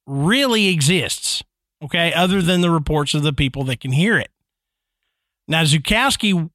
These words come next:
went there in ninety-six, but he said he and his family couldn't, they, they couldn't hear it.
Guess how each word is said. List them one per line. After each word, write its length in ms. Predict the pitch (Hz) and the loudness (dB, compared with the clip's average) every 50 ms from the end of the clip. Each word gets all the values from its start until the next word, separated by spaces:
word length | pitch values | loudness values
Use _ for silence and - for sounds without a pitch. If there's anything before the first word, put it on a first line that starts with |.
| _ _ | _ _
went 420 | 175 156 160 185 226 277 254 - - | -6 -2 0 0 0 0 -2 -4 -4
there 380 | 175 151 147 143 147 147 - - | -2 0 2 2 2 0 -2 -4
in 280 | - 151 147 147 147 147 | -4 -2 0 0 2 2
ninety-six, 1200 | 156 160 165 165 160 139 135 123 - - - - - 285 240 160 127 - _ - - - - - _ _ _ _ _ _ _ _ - - | 2 2 2 0 0 0 -2 -2 -2 -2 -2 0 0 2 2 0 0 -2 _ -10 -12 -12 -12 -14 _ _ _ _ _ _ _ _ -12 -6
but 120 | - 165 | -2 0
he 100 | 170 165 | 0 2
said 220 | 147 - 202 180 156 | 2 2 2 2 2
he 240 | 151 185 208 214 208 | 4 4 2 2 2
and 100 | 185 175 | 2 2
his 100 | 151 - | 0 0
family 380 | - 196 196 196 185 170 160 | 0 0 0 2 2 0 0
couldn't, 360 | - - 170 160 143 139 123 | 0 0 -2 -2 -2 -2 -4
they, 180 | 151 170 185 190 175 - | -2 -2 0 0 -2 -4
they 240 | 214 165 165 196 180 | -6 -4 -2 -2 -2
couldn't 280 | - - 196 160 156 143 | 0 0 0 0 0 0
hear 180 | 151 139 117 | 0 0 -2
it. 80 | - - | -6 -10